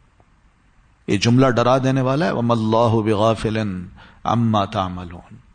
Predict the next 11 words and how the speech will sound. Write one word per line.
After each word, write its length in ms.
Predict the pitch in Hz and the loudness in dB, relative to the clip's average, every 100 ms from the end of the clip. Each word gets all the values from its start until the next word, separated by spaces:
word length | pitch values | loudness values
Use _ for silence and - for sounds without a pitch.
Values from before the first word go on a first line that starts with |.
| _ _ _ _ _ _ _ _ _ _ _ _ _ _ _ _ _ - - | _ _ _ _ _ _ _ _ _ _ _ _ _ _ _ _ _ -20 -8
کوئی 160 | 117 | -4
کسی 260 | 104 107 123 | -2 -2 -4
کو 140 | 123 | -4
یہ 160 | 110 104 | -4 -4
کہے، 300 | 113 123 113 | -2 0 0
بڑا 240 | 92 110 | -2 0
آدمی 360 | 101 95 101 98 | 0 0 -4 -10
کسی 200 | 98 90 | -10 -12
چھوٹے 340 | 90 107 95 | -8 -8 -8
کو 120 | 95 92 | -10 -8
کہہ 240 | 104 107 | -6 -6